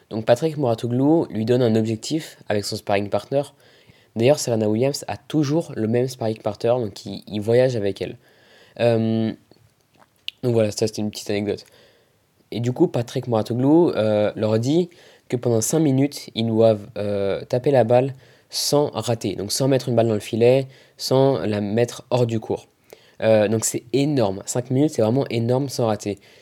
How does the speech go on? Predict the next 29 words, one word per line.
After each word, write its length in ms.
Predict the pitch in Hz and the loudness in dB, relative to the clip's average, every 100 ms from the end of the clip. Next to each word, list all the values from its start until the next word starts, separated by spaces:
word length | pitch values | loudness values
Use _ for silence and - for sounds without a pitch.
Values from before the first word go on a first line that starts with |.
| - | -18
Je 80 | - | 0
crois 140 | 135 | 4
même 160 | 165 185 | 4 2
qu'ils 180 | 127 | -2
arrivent 160 | 147 139 | 0 2
à 80 | 127 | 2
tenir 240 | 123 127 | 2 0
la 80 | 120 | 2
balle 180 | 135 147 | 0 0
pendant 240 | 120 110 | 0 0
dix 240 | 104 110 123 | 0 0 0
minutes, 300 | 123 135 139 | 2 0 -2
si 100 | 110 | -6
je 60 | |
me 80 | 95 | -6
souviens 260 | - 107 101 | -4 -4 -2
bien, 260 | 110 135 147 | -2 -2 -6
sans 280 | - - 131 | -8 -4 -2
rater, 220 | 117 110 | -2 -4
donc 160 | 104 101 | -4 -4
vraiment 360 | 98 104 135 135 113 | -2 0 0 -2 -6
exceptionnel 580 | 113 123 - 113 127 | -6 -6 -4 -2 -2
pour 120 | 131 107 | -2 -6
la 80 | |
qualité 360 | 95 123 123 120 | -4 -4 -2 -2
de 60 | 110 | 0
balle 220 | 113 117 | 0 -2
qu'ils 240 | - 101 | -4 -2
ont. 120 | 123 | -4